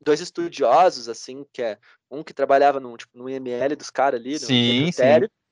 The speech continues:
Speaker 2: sim. Sim.
Speaker 1: e um outro maluco que era, tipo, estudioso, teu brother, uma coisa assim. Ajudava no hospital, umas paradas assim, né?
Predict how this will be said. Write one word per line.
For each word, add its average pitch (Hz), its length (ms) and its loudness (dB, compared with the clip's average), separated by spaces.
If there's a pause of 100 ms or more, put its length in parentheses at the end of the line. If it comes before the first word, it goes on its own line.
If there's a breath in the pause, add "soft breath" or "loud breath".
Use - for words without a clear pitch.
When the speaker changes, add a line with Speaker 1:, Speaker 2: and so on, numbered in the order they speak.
(300)
Speaker 2:
sim. - 140 -8
Sim. 120 120 0
Speaker 1:
e 151 60 0
um 165 40 -4
outro 170 140 -12 (140)
maluco 175 340 -8
que - 120 2
era, 185 120 4
tipo, - 160 -18
estudioso, 170 680 0
teu 143 160 -4
brother, 135 400 4
uma 131 140 -12
coisa 190 160 -6
assim. - 240 -14 (640)
Ajudava 151 480 4
no 165 60 -6
hospital, 156 540 2
umas 135 140 -8
paradas 151 280 0
assim, 147 220 -10
né? 107 180 -14